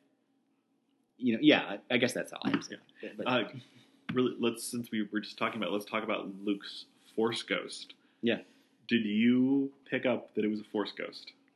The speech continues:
Speaker 1: I mean, I knew something wasn't right.
Speaker 2: Yeah, something wasn't
Speaker 1: because
Speaker 2: right because, like, he had a brown beard,
Speaker 1: Yeah, I,
Speaker 2: like, when he
Speaker 1: I,
Speaker 2: first
Speaker 1: so
Speaker 2: showed up.
Speaker 1: at first I'm thinking, okay, well, before he wanted to go help his friends, he wanted to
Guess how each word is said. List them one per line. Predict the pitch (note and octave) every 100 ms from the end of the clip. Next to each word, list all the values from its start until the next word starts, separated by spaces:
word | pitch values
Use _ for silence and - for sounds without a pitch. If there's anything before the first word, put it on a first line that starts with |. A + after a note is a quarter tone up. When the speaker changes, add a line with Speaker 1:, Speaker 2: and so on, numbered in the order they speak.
| -
Speaker 1:
I | C#3+
mean, | D#3+ D#3+ D#3 -
I | - D#3
knew | D3 F3+
something | F3+ D#3 B2
wasn't | G#2+ G2 F2
right. | G#2 G2 D2 - - -
Speaker 2:
Yeah, | D#3 C#3+
something | - D#3 C#3+
wasn't | C#3
Speaker 1:
because | E3
Speaker 2:
right | C#3+
because, | - C#3 C3+
like, | C3+ - - -
he | B2+
had | C3+ D3+
a |
brown | A2+ A2 A#2+ A#2+ B2
beard, | A2+ G#2 G2+ D3+
Speaker 1:
Yeah, | D#3
I, | D3+ A2
Speaker 2:
like, | G2+
when | F3
he |
Speaker 1:
I, | G#3
Speaker 2:
first | A3
Speaker 1:
so | F#3
Speaker 2:
showed | G#2 G2
up. | F3
Speaker 1:
at | F#3+ -
first | A3 B3
I'm | A#3 G3
thinking, | F3+ D#3+ D#3+ D3+
okay, | F3 - C3 A#2+
well, | C3 B2+ A#2+
before | C#3+ C3+ D#3+ D#3
he | D3+
wanted | C#3+ C3+
to | B2+
go | A#2+
help | A#2+ A#2+
his | A2
friends, | - A2+ A2 A2 - -
he | A#2+
wanted | A#2+ A#2+ B2 A#2
to | - A#2 A2 A2 A2